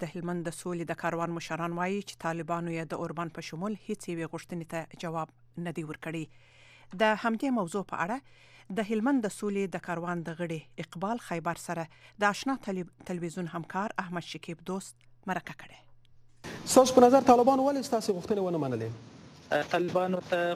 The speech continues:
Speaker 3: خو، م، وړاندیز وکړ، درې ورځې وخت ورته ورکړل سو. هغه نتیجه چې موږ په لاره ترلاسه کړله، هغه دا ده چې له بده مرغه خپله د دواړو لورو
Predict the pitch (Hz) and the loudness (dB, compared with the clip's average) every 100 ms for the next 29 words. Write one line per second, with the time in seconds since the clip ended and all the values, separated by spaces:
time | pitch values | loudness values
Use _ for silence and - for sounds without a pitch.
0 | - 170 170 165 160 156 - 156 151 151 | 0 2 2 2 0 -6 -8 -2 2 4
1 | 151 151 151 147 - - - 139 139 135 | 4 4 4 2 -4 -6 0 2 4 4
2 | 143 139 143 147 147 160 156 170 156 147 | 2 2 0 -2 2 0 2 0 2 0
3 | 143 147 143 135 143 143 - 147 - 135 | 0 2 2 0 2 0 0 -6 -4 0
4 | 151 165 165 156 - 151 147 - - - | 0 2 0 0 0 -2 -2 -10 -14 -14
5 | - - - - 80 190 202 202 190 190 | -16 -16 -8 0 2 2 2 0 0 -2
6 | 180 196 196 190 185 175 170 - 147 143 | 0 2 0 0 -2 0 -2 -2 0 2
7 | 165 160 - - 143 147 170 185 180 - | 0 -2 -4 2 4 4 4 4 2 0
8 | 156 156 156 - 156 - 160 151 147 143 | -2 2 0 0 -6 -2 0 0 0 2
9 | 143 156 160 160 156 160 151 147 135 147 | 2 4 4 2 2 2 2 2 2 2
10 | 151 147 147 156 151 151 147 147 - - | 2 2 2 2 4 4 2 -2 -10 -20
11 | - - - - - - - 160 151 139 | -20 -20 -20 -20 -16 -16 0 2 4 2
12 | 135 139 135 135 135 135 135 147 165 180 | 2 2 4 4 4 2 0 2 4 4
13 | 170 165 156 156 | 4 2 2 2